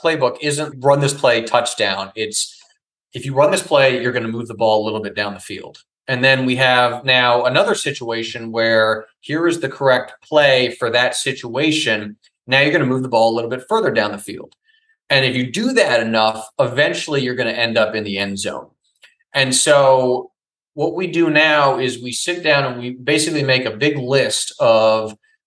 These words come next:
when we're creating content, what are all the situations that we know our people are gonna run into? Just like a football coach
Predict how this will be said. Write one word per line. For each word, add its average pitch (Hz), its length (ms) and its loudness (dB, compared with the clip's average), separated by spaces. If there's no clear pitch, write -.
when 123 140 -6
we're 127 120 -4
creating 147 520 2
content, 139 640 0
what 131 160 2
are 196 120 4
all 139 80 2
the 135 80 -2
situations 127 1000 -4
that 120 280 2
we 160 220 -2
know 143 320 4
our 113 160 2
people 139 360 -6
are 113 60 -2
gonna 113 220 -6
run 110 280 -4
into? 113 500 -8
Just 143 200 -2
like 185 140 0
a 135 80 2
football 151 580 2
coach 117 480 -2